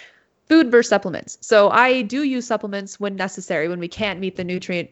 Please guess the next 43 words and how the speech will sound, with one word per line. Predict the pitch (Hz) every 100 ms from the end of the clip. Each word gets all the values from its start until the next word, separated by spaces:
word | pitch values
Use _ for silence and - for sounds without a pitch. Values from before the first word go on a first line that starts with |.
| _ -
requirements | 180 185 185 170 165 -
from | 196 175 -
just | 190 226 -
food, | 170 135 175
right? | 165 185 - _ _ _
Because | _ 196
the | 202
essential | 208 247 233 262
nutrients | 240 247 233 233
are |
still | 220 208
important, | 190 226 185 185 - _ _ _ _
but | 233 196 214
the | 226
requirements | 220 269 294 262 226 -
for | 202
kibble | 202 269 233 196
is | 175 190
focusing | - 233 247 240 208 185 -
on | 196 190 180 180 - _ _ _ _ _ -
only | 233 247 226
the | 208
essential | 196 202 190 202
nutrients | 190 208 - 190 175 165 - -
and | 190 185 180 175 -
not | 185 190 196 -
necessarily | 190 196 190 185 185
the | 170
best | 170 165 -
form. | - 165 143 160
So | - 175 170
I | -
have, | 185 190
like, | 185 180
a |
couple | 185 208 196 185 180
examples | 175 180 170 180 175
I | 175
wanted | 170 160
to |
talk | - 170 170
about. | 160 143 -
So | - 180